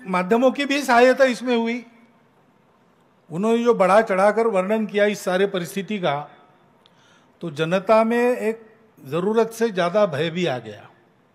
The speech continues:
लेकिन उसका लाभ भी ये हुआ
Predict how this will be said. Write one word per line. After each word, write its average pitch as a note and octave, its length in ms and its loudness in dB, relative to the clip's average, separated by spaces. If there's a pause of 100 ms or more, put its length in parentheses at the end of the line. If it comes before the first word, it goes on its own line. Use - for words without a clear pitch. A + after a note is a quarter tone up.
(1700)
लेकिन C#4 440 -2
उसका A3+ 280 0
लाभ A#3 280 6
भी D4+ 200 -2
ये C#4+ 80 6
हुआ F#3 460 4